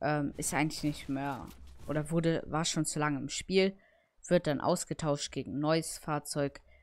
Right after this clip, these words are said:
und das bringt eben halt auch eine gewisse Abwechslung rein. Und dort, deshalb lassen sie sich auch immer und immer wieder die Fahrzeuge einfallen, um da eine, ähm, Variabilität zu haben.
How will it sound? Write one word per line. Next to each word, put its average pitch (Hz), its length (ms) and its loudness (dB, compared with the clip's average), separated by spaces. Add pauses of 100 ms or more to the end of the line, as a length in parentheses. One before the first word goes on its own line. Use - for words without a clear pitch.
(120)
und - 80 -4
das 175 160 -2
bringt 170 240 -2
eben 151 160 2
halt 151 140 0
auch 143 260 0
eine 139 380 -2
gewisse 151 380 -2
Abwechslung - 600 -6
rein. 123 320 -6 (1500)
Und 156 280 -2
dort, 165 240 2 (100)
deshalb 170 300 -2
lassen 165 320 0
sie 147 80 0
sich 156 300 -6
auch 151 140 -6
immer 170 320 2
und 151 100 2
immer 160 300 0
wieder 143 300 0
die 110 400 -6
Fahrzeuge 143 640 -2
einfallen, 156 720 0 (1120)
um 147 220 4
da 139 180 2
eine, 139 480 -2 (960)
ähm, 139 380 0
Variabilität 143 1080 0
zu - 180 -4
haben. 156 340 2